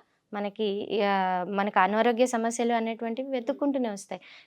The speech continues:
కాబట్టి ఎలా చూసుకున్నా కూడా అంత పెద్ద మానుగల చెట్లు ఇంటి ముందు ఉండటం వల్ల ఇంకొక సమస్య ఏమొస్తుంది?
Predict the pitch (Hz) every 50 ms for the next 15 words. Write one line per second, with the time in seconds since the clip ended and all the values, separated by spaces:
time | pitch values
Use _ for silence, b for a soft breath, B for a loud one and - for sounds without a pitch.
0 | B - 214 208 233 240 262 269 269 247 208 208 214 247 247 285 269 262 262 -
1 | 277 262 254 247 240 262 254 247 226 226 233 240 240 - 208 196 196 220 208 202
2 | 196 190 190 202 233 254 262 247 262 262 262 254 254 247 240 - 214 - - -
3 | 170 - _ - 262 269 277 254 233 233 240 262 254 247 247 247 240 240 233 226
4 | 226 220 240 233 233 240 233 226 240 247 247 233 226 233 247 254 254 269 269 269
5 | 240 240 247 240 - 240 233 233 226 226 233 - - 226 220 220 220 220